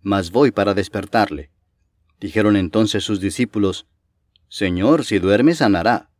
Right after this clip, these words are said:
Pero Jesús decía esto de la muerte de Lázaro, y ellos pensaron que hablaba del reposar del sueño.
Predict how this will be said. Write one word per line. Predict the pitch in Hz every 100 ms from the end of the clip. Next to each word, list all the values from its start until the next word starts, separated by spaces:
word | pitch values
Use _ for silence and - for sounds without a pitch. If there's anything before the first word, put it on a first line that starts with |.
| _ _ _ _ _ _ _
Pero | - 104
Jesús | 104 117 156 123
decía | 95 120 101
esto | 110 - 101
de | 92
la | 80
muerte | 92 143 151
de | 139
Lázaro, | 139 156 - 73 - _ _ _ _
y | 101 113
ellos | 135 127 -
pensaron | 101 87 107 110 107
que | 101
hablaba | 85 98 110 110
del | 104 98
reposar | 98 80 92 127 131
del | 135
sueño. | 123 120 85 76